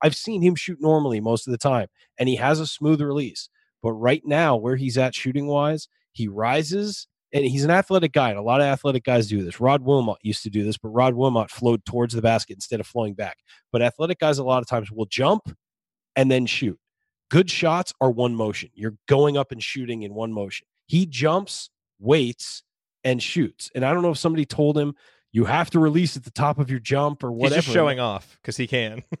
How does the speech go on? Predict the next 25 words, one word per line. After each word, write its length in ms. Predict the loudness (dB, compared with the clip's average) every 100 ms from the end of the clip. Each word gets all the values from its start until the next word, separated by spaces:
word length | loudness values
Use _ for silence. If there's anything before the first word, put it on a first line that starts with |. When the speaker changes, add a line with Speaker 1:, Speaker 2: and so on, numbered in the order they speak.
| -4
Speaker 2:
<laughs> 220 | -4 -2
Speaker 1:
I 180 | 0 2
don't 200 | 2 2
know. 340 | 4 4 0
I 80 | -4
mean, 120 | -4
I 40 | -2
don't 140 | 0
know 80 | 2
what 200 | 2 0
it 120 | 2
is, 220 | 0 0
but 200 | 0 -2 -4 _ _
he 260 | -4 -2
jumps, 580 | -2 -4 0 0 -2 -10 -16
waits, 640 | -2 0 0 -2 -12 -14 -16 _ _ -10
holds 440 | 2 2 2 0
the 80 | 0
ball, 440 | 2 2 2 -2 -8 _ -4
and 140 | -4
shoots. 280 | -4 -6 -4
And 120 | -4
what's 160 | -2 -2
happening 380 | -2 -2 0 -2
is, 160 | -2